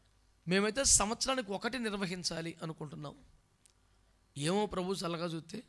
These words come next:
ముప్పై రోజులకి హీనపక్షం పది లక్షల ఖర్చు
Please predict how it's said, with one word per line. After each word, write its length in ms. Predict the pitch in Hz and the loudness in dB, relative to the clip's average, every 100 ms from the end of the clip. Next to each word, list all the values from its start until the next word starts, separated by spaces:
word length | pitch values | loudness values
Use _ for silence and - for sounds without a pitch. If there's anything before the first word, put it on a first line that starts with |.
| - _ _ _ _ _ _ _ | -20 _ _ _ _ _ _ _
ముప్పై 280 | 151 156 185 | -8 -4 -2
రోజులకి 400 | 175 185 240 220 | 0 0 -2 0
హీనపక్షం 600 | 233 190 220 226 202 247 | 0 0 0 -4 -4 -4
పది 240 | 196 185 180 | -2 -2 0
లక్షల 280 | 175 - | 0 -4
ఖర్చు 440 | 220 180 - 175 | -4 -6 -6 -8